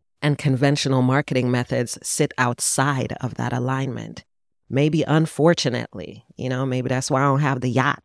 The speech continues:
and the whatever. Okay. But Personal Manifesto Path, I was gonna have that be a public facing course that people can buy into.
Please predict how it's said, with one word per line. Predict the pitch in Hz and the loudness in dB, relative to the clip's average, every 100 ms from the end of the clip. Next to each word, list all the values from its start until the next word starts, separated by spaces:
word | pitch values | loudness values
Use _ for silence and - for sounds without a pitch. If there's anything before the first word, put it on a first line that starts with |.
| - | -6
and | 147 131 | -4 -2
the | |
whatever. | 123 131 135 123 123 - _ _ _ | -2 0 -2 -4 -8 -10 _ _ _
Okay. | 143 143 - 135 151 - _ _ _ | 2 4 2 0 -2 -10 _ _ _
But | 143 143 135 - _ _ _ | -4 -2 -2 -4 _ _ _
Personal | - 170 - 180 | -2 0 2 2
Manifesto | 156 143 - 143 - 139 | 2 2 2 0 2 -2
Path, | - 135 123 - | 0 2 2 2
I | 131 | 0
was | 131 | 2
gonna | - 151 151 | 2 2 2
have | 147 135 | 2 0
that | 135 127 | 0 -2
be | 131 123 | -2 -2
a | |
public | - - 147 143 139 - | -2 0 2 2 0 -2
facing | - 139 - 127 127 | 0 0 0 -2 -2
course | - 131 127 - | 2 2 2 -2
that | 117 | -6
people | - 131 123 | -6 -8 -6
can | - 117 | -6 -6
buy | 120 127 123 - | -2 0 0 -2
into. | 135 - 127 123 | -2 -2 0 -2